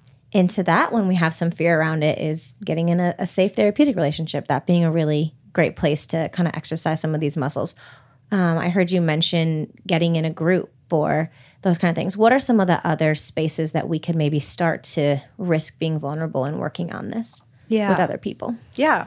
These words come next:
Speaker 2: totally. I think that there are people in the world who are naturally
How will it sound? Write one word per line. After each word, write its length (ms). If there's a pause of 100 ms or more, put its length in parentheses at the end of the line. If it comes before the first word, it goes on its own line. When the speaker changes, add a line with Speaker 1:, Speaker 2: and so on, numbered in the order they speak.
(140)
Speaker 2:
totally. 480
I 140
think 220
that 220
there 280
are 500 (180)
people 340
in 140
the 100
world 400
who 160
are 220
naturally 1000